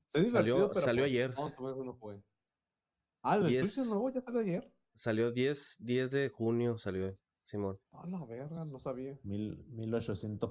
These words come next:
Speaker 3: pesos debe costar ahorita. Mil seiscientos pesos no
Speaker 2: <laughs> No,
Speaker 3: cuesta esa
Speaker 2: está
Speaker 3: madre, güey.
Speaker 2: el, publicaron fotos de
Speaker 1: Está
Speaker 2: unos
Speaker 1: barato,
Speaker 2: precios en,
Speaker 1: mil cien.
Speaker 2: en, en, ¿en dónde? En Sanborns o no sé, una tienda de esas vergas. Y novecientos bolas, güey.
Speaker 3: Está bien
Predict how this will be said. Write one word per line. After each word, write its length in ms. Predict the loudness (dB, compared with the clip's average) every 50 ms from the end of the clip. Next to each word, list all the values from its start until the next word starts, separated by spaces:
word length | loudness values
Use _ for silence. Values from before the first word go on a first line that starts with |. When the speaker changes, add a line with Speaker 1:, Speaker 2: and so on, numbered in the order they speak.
| -4
Speaker 3:
pesos 400 | -6 -6 -6 -4 -4 -2 -2 -2
debe 180 | 0 -2 -4 -4
costar 360 | -6 -8 -8 -6 -6 -6 -6
ahorita. 220 | -6 -6 -8 -6 -6
Mil 200 | -4 -4 -2 0
seiscientos 480 | 0 0 0 0 0 2 2 0 2 2
pesos 320 | 2 2 2 0 -2 -2
no 80 | -4 -2
Speaker 2:
<laughs> 0 |
No, 80 | 0
Speaker 3:
cuesta 240 | 2 4 4 4 4
esa 140 | 4 2 4
Speaker 2:
está 240 | 4 4 2 4 2 0
Speaker 3:
madre, 100 | -2 -4 -6 -8 -12 -18 -20 -20 -20 _ _ _ _ _
güey. 160 | -2 0 2 2
Speaker 2:
el, 100 | 0 2
publicaron 400 | 2 2 4 4 4 2 2 0
fotos 160 | -2 0 2
de 60 | 6 8
Speaker 1:
Está 60 | 8
Speaker 2:
unos 120 | 10 10
Speaker 1:
barato, 60 | 8 8
Speaker 2:
precios 260 | 6 6 4 4 6
en, 80 | 6 6
Speaker 1:
mil 120 | 6 4
cien. 580 | 4 6 6 6 6 6 4 4 2 0 0 -2 -6 -10 -4 -2
Speaker 2:
en, 0 |
en, 480 | 0 0 2 2 0 0 0 -2 -2 -2 -4
¿en 120 | -4 -2 -2
dónde? 240 | -2 0 2 2
En 140 | 2 0 0
Sanborns 480 | -4 -8 -8 -4 0 2 2 2 2 2
o 40 | 0
no 80 | 0
sé, 120 | 0 -2 -2
una 180 | 0 0 0 2
tienda 180 | 2 2 2 2
de 40 |
esas 160 | 2 0 2 2
vergas. 400 | 2 2 2 0 -2 -2 -6 _ _ _ _ _ _ _ _ _ _ _ _ _ _ _ _ _
Y 100 | 2 2
novecientos 500 | 4 4 2 2 2 2 2 2 4 4
bolas, 300 | 4 4 4 2 2 0
güey. 120 | -2 -4 -8 _ _ _ _ _ _ _ _ _ _ _ _ _ _ _ _ _ _ _ _ _ _ _ -18
Speaker 3:
Está 220 | -18 -12 -8 -8
bien 200 | -6 -6 -6 -8